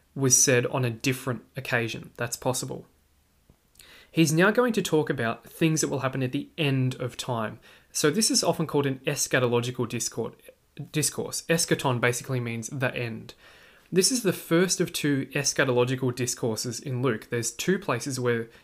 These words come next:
Jesus gives a big speech about the end of time. So Luke seventeen, which is what we're looking at today, and then he does it again in Luke chapter twenty-one. Now Matthew, if you look at Matthew's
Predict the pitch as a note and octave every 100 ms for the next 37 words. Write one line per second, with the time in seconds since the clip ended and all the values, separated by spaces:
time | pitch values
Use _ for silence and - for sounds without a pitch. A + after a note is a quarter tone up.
0 | - C#3 C3+ C3+ B2+ A#2+ A2 B2 C3 B2
1 | - - A#2+ A#2 A#2 A2 - - C3 C3+
2 | B2 A2 - C#3+ B2 - - - - -
3 | - - - C#3 D3 F3+ - D3+ C3 C#3
4 | D#3+ D4 - C3+ C3 G#2+ - D3 C3 A#2+
5 | B2 C#3 B2 B2+ A#2 E3+ E3+ D#3 G3 G#3
6 | F3 E3 D#3 - B2+ - F3+ A#2 A2+ C#3
7 | B2+ C3 C3+ - C3 B2+ B2+ - B2 A#2
8 | B2 D#3 - _ - - - _ - D3+
9 | D3 C#3+ E3+ A3+ - A#2 A2 B2+ C#3+ E3
10 | E3+ B2+ C#3 - C3+ A#2 A2